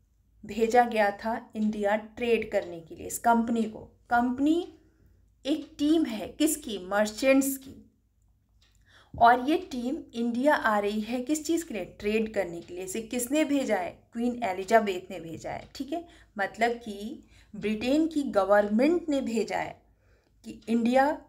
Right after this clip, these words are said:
ट्रेड करने के लिए। और कितने टाइम पीरियड के लिए? फ़िफ़्टीन ईयर्स के लिए। और अगर इन्हें प्रॉफिट होता है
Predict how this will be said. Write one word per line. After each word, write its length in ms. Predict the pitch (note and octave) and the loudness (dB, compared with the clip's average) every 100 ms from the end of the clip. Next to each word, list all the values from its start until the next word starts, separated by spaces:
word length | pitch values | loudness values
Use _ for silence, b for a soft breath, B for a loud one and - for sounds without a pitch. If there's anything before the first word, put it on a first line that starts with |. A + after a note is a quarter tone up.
| _ _ | _ _
ट्रेड 340 | B3 B3 A#3 - | 2 4 4 2
करने 320 | F#3+ F3 E3 | -2 -2 -12
के 180 | E3+ E3 | -14 -16
लिए। 220 | - - - | -16 -18 -8
और 300 | G#3 G3+ G#3+ - | -2 -2 -4 -10
कितने 300 | A#3+ B3 D4 | -6 2 4
टाइम 260 | D4+ C#4+ C#4+ | 4 4 2
पीरियड 380 | C#4+ C#4 C#4+ | 0 -2 -2
के 60 | D4 | -2
लिए? 100 | D#4 | -2
फ़िफ़्टीन 580 | - - A#3 - A3+ G3+ | -2 -6 -8 -8 -6 -6
ईयर्स 360 | E3+ - - - | -6 -8 -10 -14
के 120 | F3+ | -18
लिए। 240 | - - b b b - | -18 -20 b b b -2
और 160 | G3 G3 | 0 0
अगर 640 | - A#3 B3+ A3 G3 A3 - _ _ _ _ _ | 6 6 8 6 4 2 -8 _ _ _ _ _
इन्हें 360 | B3 B3 C#4 C#4 | -2 2 2 2
प्रॉफिट 580 | A3 G3+ G#3 D4 D4 A3 | 2 2 2 0 0 -4
होता 260 | F#3+ E3+ | -4 -4
है 280 | E3+ D#3+ - | -4 -6 -14